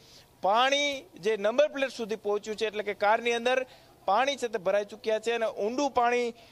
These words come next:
અત્યારે સતત થતું અહીં જોવા મળી રહ્યા છે. ખાસ આ વિસ્તાર છે કે આ વિસ્તારની અંદર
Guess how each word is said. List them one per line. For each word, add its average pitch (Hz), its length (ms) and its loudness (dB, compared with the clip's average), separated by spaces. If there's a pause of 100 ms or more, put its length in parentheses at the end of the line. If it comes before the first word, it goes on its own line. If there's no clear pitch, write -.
(100)
અત્યારે 226 400 2
સતત 277 480 0
થતું 220 280 -2
અહીં 220 260 -4 (380)
જોવા 233 240 2
મળી 220 180 -2
રહ્યા 202 160 0
છે. 180 120 -10
ખાસ 240 380 0 (480)
આ 247 220 4
વિસ્તાર 233 440 -2
છે 226 140 -4
કે 226 140 -2
આ 214 80 2
વિસ્તારની 214 460 -4
અંદર 240 340 -2